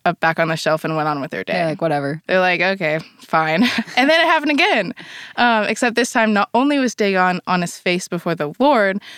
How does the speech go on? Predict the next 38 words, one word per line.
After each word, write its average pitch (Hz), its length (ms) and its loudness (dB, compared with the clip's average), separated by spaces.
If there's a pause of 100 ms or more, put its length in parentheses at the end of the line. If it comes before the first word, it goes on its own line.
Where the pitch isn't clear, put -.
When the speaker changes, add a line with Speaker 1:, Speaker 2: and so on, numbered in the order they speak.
(220)
Speaker 1:
but 185 180 -2
both 220 260 2
his 202 180 0
hands 208 720 -2 (100)
and 170 260 -4
head 175 260 0
were 160 120 -4
cut 160 220 -2
off 156 320 -2
and 180 180 -2
found 165 460 -2 (340)
across 208 480 0
the 190 100 -2
room 160 320 -2
in 170 80 -4
the 165 140 -6
entrance 160 420 -6
of 151 100 -12
the 156 60 -10
doorway. 156 440 -4 (320)
This 208 200 -2
means 233 260 0
that - 180 -2
they 180 100 2
were 175 140 -4
the 156 100 -12
first - 600 -4 (100)
things 165 380 -4
that 175 220 -2
anyone 170 380 -2
saw 151 260 -2
when 151 100 -6
they 151 100 -6
stepped - 280 -6
into 185 220 -2
Speaker 2:
Hmm. 160 60 -4
Speaker 1:
the 143 80 -8
room. 131 320 -8